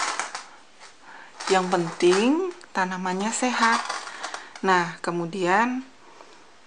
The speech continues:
eh, untuk mempersiapkan batangnya berbunga lagi, jadi setelah selesai nanti ini di, setelah selesai, setelah bunga-bunganya habis, kemudian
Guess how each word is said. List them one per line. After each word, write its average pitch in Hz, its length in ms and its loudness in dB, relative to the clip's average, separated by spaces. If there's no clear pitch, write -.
eh, 190 400 -8
untuk 190 400 -4
mempersiapkan 190 880 4
batangnya 165 720 2
berbunga 160 480 2
lagi, 165 560 2
jadi 170 200 2
setelah 190 440 2
selesai 185 560 2
nanti 180 400 -2
ini 180 320 0
di, 170 320 -4
setelah 196 480 0
selesai, 185 480 2
setelah 208 320 0
bunga-bunganya 170 600 -2
habis, 170 560 0
kemudian 185 960 2